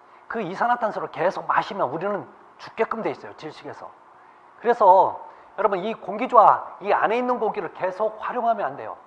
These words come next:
사람이 내뿜는 이산화탄소 농도를 낮춰주기 위해서 바깥에 있는 공기를 가지고 들어와야 되는 거죠. 이걸 여러분 뭐라고 얘기해요? 환기라는 표현을 쓰는 거죠. 그러면 지금 우리가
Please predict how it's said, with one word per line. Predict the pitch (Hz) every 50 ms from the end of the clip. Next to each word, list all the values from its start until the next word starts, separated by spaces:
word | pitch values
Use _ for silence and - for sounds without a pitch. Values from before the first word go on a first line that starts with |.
| _ _ _ _ - - - - - -
사람이 | - - 214 226 226 220 208 - - - - - -
내뿜는 | 165 165 165 202 202 185 170 143 120 113 127
이산화탄소 | 165 170 - 202 202 196 - 185 175 180 170
농도를 | 151 151 143 135 120 113 104
낮춰주기 | - 120 131 - - - - 175 208 175
위해서 | 180 147 127 - 135 113 - - - - - - - - -
바깥에 | - 175 196 - - 226 226 - 233 233
있는 | 220 202 190 -
공기를 | - 185 175 170 143 -
가지고 | - - 175 - - 165 151 -
들어와야 | 151 170 185 202 202 196
되는 | 202 190 180
거죠. | 175 160 165 151 127 - - - - -
이걸 | - 175 214 202 175
여러분 | 185 190 175 147
뭐라고 | 156 175 190 190 190
얘기해요? | 180 160 165 165 175 185 175 - - - - -
환기라는 | - - 196 196 190 180 175 165 175 190 202 180 175 151 170 185 180
표현을 | - 147 147 156
쓰는 | - 165 156 143
거죠. | 117 - - - - - - - - - -
그러면 | - - 262 240 214 165 -
지금 | - 208 185 - 151
우리가 | 160 165 143 104